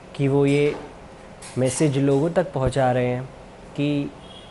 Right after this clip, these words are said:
सिर्फ भौतिकता और सिर्फ संसार की चकाचौंध ही एक रास्ता नहीं अपना जीवन जीने का। तो जिस प्रकार आपने प्रश्न किया कि भौतिकता के इस युग में जब लोग भौतिकता की तरफ भाग रहे हैं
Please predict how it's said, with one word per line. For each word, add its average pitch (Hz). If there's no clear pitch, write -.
सिर्फ -
भौतिकता 151
और 127
सिर्फ 156
संसार 135
की 139
चकाचौंध 131
ही 135
एक 127
रास्ता 135
नहीं 131
अपना 127
जीवन 135
जीने 117
का। 98
तो 143
जिस 165
प्रकार 170
आपने 165
प्रश्न 165
किया 151
कि 151
भौतिकता 135
के 139
इस 139
युग 131
में 135
जब 131
लोग 131
भौतिकता 123
की 120
तरफ 123
भाग 120
रहे 113
हैं 110